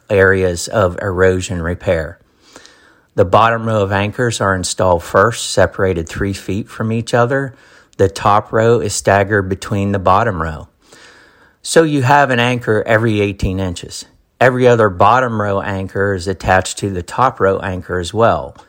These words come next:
Fill material is brought in from an off-site source, in most cases along the intracoastal waterways.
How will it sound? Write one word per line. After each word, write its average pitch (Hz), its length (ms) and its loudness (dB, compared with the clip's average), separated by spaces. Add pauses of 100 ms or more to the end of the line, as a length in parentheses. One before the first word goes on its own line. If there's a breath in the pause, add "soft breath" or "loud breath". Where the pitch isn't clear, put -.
(260 soft breath)
Fill 170 280 4
material 117 440 4
is 98 100 -2
brought 101 300 4
in 104 160 -2
from 92 200 -6
an 95 80 -2
off-site 95 540 0
source, 107 500 -2
in 92 160 -2
most 113 300 0
cases 90 500 -6
along 95 320 0
the 92 100 -4
intracoastal 92 680 -4
waterways. 87 680 0